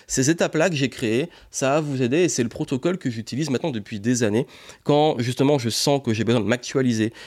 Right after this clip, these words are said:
que je sens que je suis dans une crise existentielle où je suis plus à ma place et que j'ai vraiment envie de bouger parce que c'est du mouvement,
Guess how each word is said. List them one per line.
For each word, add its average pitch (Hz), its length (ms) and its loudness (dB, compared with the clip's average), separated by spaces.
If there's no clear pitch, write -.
que 113 80 -2
je 117 80 0
sens 147 160 2
que - 80 -6
je - 40 -8
suis - 60 -4
dans 120 100 2
une 110 160 0
crise 131 200 0
existentielle 120 680 0
où 110 60 -4
je - 60 -6
suis 107 100 -6
plus 131 120 0
à 123 40 4
ma 120 120 2
place 120 300 0
et 110 40 -4
que 101 60 -8
j'ai 104 100 -4
vraiment 120 200 2
envie 110 140 -2
de 107 40 -8
bouger 110 280 -2
parce 131 140 -2
que - 120 -4
c'est 107 180 -4
du 123 60 0
mouvement, 120 400 0